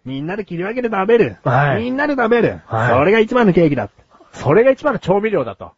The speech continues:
Speaker 1: 調味料？うん、まあいい。ケーキだ。
Speaker 2: <laughs>
Speaker 1: ケーキに調味料含めんねんだから。
Speaker 2: <laughs> そうですね。
Speaker 1: うん。
Speaker 2: はいはいはいはい。それは考え方を変えてきましたね。
Speaker 1: ああ。
Speaker 2: ああ。
Speaker 1: なんか、いい答えですよね。
Speaker 2: いい答えですね。
Speaker 1: バースデーケーキはもちろん売ってますでしょ？
Speaker 2: 売ってますですよ。
Speaker 1: なんか、五号とかね。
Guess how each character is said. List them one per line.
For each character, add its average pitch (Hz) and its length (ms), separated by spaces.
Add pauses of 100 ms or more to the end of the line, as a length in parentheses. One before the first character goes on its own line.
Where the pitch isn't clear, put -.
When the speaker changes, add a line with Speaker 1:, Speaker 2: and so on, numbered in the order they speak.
(160)
Speaker 1:
調 139 160
味 269 100
料？ 113 140
う 95 80
ん、 90 160
ま 101 60
あ - 20
い 147 160
い。 101 40
ケ 233 180
ー 185 40
キ 151 60
だ。 - 120
Speaker 2:
<laughs> - 1600
Speaker 1:
ケ 294 100
ー 220 60
キ 170 60
に 123 60
調 233 140
味 285 80
料 120 120
含 110 220
め 294 80
ん 208 40
ね 131 60
ん 110 40
だ 101 80
か 98 60
ら。 190 420
Speaker 2:
<laughs> - 0
そ 139 160
う - 20
で 98 80
す - 80
ね。 247 100
Speaker 1:
う - 80
ん。 208 140
Speaker 2:
は 123 160
い 117 40
は 110 100
い 110 40
は 101 120
い 104 100
は 101 220
い。 87 80 (680)
そ 151 320
れ 214 100
は 233 160
考 233 360
え 233 60
方 240 200
を 156 120
変 165 120
え 175 40
て 165 100
き 185 100
ま 202 100
し - 60
た 127 100
ね。 127 340
Speaker 1:
あ 120 420
あ。 120 60
Speaker 2:
あ 135 520
あ。 - 40
Speaker 1:
な 123 120
ん 120 120
か、 104 240
い 123 120
い 117 40
答 104 240
え 101 40
で 92 100
す - 80
よ 87 100
ね。 135 120
Speaker 2:
い 170 120
い 160 40
答 139 320
え 135 40
で 120 100
す - 100
ね。 107 220
Speaker 1:
バ 117 160
ー 117 40
ス - 20
デ 190 120
ー - 20
ケ 285 120
ー 294 40
キ 294 80
は 247 60
も 175 100
ち 165 80
ろ 175 80
ん 151 40
売 - 40
っ - 20
て 143 100
ま 139 120
す - 80
で 113 120
し 104 100
ょ？ 185 340
Speaker 2:
売 131 120
っ - 20
て 131 120
ま 131 140
す 190 120
で 180 100
す 135 140
よ。 95 340
Speaker 1:
な 110 160
ん 107 40
か、 104 300
五 135 220
号 82 260
と 80 80
か 123 80
ね。 277 140